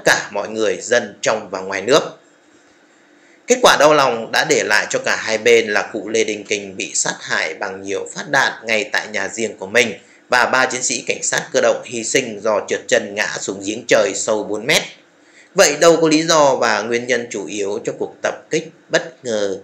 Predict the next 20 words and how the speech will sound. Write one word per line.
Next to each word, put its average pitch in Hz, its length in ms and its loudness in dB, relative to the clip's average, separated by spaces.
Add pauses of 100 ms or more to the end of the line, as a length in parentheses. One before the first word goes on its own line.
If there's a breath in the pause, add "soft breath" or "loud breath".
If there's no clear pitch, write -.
của 90 240 -6
chính 113 260 -10
quyền 104 280 2
vào 95 160 2
Đồng 92 240 -6
Tâm? 127 160 4 (540 soft breath)
Hay 156 180 4
nói 135 240 2
một 165 200 0
cách 156 160 0
khác 190 180 -8
đi, 156 300 4 (140)
cuộc 117 200 -6
tập 117 100 0 (200)
kích 185 260 -2
trên 120 420 0
nhằm 98 420 -4
mục 110 180 -8
đích 147 140 -4
gì 117 360 -4